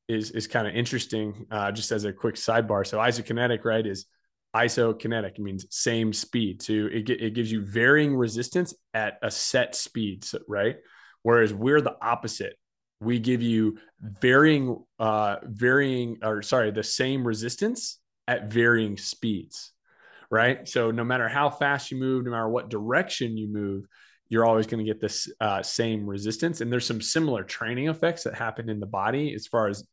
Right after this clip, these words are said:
E M G activity and all that. Um, but what's probably the biggest difference is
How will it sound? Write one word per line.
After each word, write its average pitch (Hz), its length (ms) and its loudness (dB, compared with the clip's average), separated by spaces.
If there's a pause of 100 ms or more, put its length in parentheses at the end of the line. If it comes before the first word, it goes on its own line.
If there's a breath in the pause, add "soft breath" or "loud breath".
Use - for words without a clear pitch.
E 113 140 -4
M 101 140 -2
G 107 180 -4
activity 107 640 -2
and 104 80 -4
all 101 120 -4
that. 127 300 -4 (540 soft breath)
Um, 110 420 0 (460 soft breath)
but 127 260 0
what's 120 260 0 (520)
probably 156 320 4
the 113 60 0
biggest 131 300 -2
difference 110 300 -8
is 101 380 -2